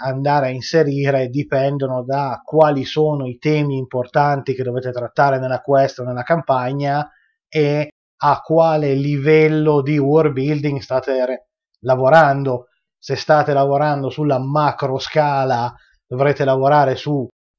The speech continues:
culture molto varie ma molto poco definite,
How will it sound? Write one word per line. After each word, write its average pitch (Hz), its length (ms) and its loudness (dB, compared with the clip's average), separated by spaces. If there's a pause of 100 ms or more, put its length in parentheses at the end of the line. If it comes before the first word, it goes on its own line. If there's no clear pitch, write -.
culture 147 640 0
molto 151 640 0
varie 143 520 2
ma 127 120 -2
molto 139 460 -4
poco 139 320 -2
definite, 139 720 -4